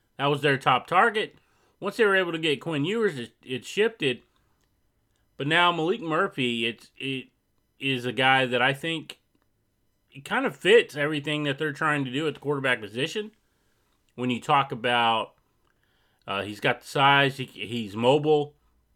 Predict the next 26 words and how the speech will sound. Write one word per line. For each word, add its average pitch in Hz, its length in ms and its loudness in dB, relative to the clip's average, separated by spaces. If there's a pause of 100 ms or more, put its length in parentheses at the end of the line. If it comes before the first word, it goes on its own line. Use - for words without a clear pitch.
(760)
He 139 120 -4
definitely 139 380 2
can 123 100 -6
throw 139 240 0
the 123 80 -4
football. 143 520 0
He 147 100 -4
can 139 160 -8
spin 127 320 -4
it. - 180 -6 (1040)
But 143 120 -4
the 190 40 0
interesting 220 320 -2
part 147 280 4
here, 139 300 2 (280)
Steve 180 240 -6
Sarkisian 143 500 -2
is 117 80 -4
the 117 60 -14
quarterback 131 480 2
guru. 107 380 0 (2250)
We 139 160 0
know 175 260 8
about 110 640 4 (720)
Steve 151 340 -8
Sarkisian 120 960 -6